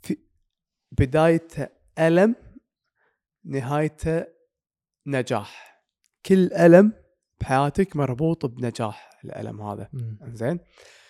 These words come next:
Speaker 1: فشلون تحب، هو روحة النادي والتمارين الرياضية هي ألم،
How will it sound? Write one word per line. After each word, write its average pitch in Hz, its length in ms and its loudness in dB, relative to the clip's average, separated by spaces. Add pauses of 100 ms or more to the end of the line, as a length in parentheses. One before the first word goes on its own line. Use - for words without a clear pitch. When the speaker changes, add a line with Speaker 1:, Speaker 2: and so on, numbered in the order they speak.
(240)
Speaker 1:
فشلون 101 800 -6 (1400)
تحب، 160 320 -2 (280)
هو 147 320 0 (180)
روحة 147 480 4
النادي 156 420 2
والتمارين 139 540 -6
الرياضية 156 260 -2
هي 139 260 -6
ألم، 117 220 -4